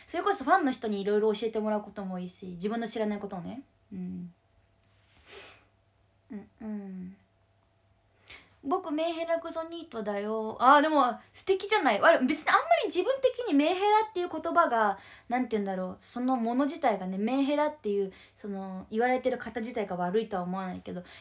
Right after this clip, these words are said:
やっぱ結構悪い時に使われがちだからね。うん、日本、日本は特に。てかわかんない。この言葉が海外で使われてるかわかんないけど。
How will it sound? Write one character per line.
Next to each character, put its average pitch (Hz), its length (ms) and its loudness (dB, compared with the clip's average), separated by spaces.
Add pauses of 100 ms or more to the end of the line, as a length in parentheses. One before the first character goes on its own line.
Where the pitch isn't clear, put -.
や 233 80 -6
っ - 20 -8
ぱ - 60 -6
結 359 160 -4
構 214 120 2
悪 220 200 0
い 587 140 -2
時 247 180 -6
に 190 140 -4
使 - 200 -10
わ 196 80 -2
れ 190 120 -4
が 185 100 -6
ち 180 80 -14
だ 180 120 -8
か 175 100 -14
ら 165 100 -14
ね。 170 500 -14
う 185 60 -16
ん、 175 340 -8
日 190 60 -2
本、 226 340 0
日 247 120 4
本 285 120 6
は 220 120 2
特 214 260 -4
に。 180 140 -8
て - 80 -10
か 202 80 0
わ 214 80 2
か 359 80 8
ん 269 60 2
な - 20 -6
い。 - 40 -18 (240)
こ 311 80 -4
の 392 120 4
言 392 100 0 (140)
葉 - 100 6
が 208 120 0
海 277 220 0
外 202 120 -2
で 190 80 -4
使 - 200 -6
わ 220 100 4
れ 220 160 2
て 220 120 -4
る 208 120 -2
か 175 120 -12
わ 175 120 -6
か 208 160 -4
ん 196 60 -4
な 180 60 -4
い 175 60 -10
け - 100 -18
ど。 185 160 -20